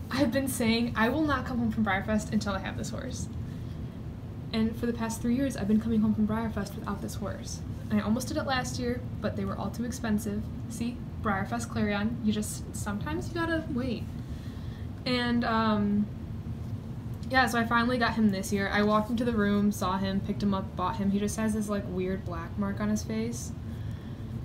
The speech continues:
Um, now I can come home from Briarfest.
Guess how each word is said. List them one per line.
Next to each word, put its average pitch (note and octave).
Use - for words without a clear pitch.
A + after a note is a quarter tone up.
Um, G3+
now G#3+
I G#3
can G3+
come G3+
home G3
from F#3+
Briarfest. G3+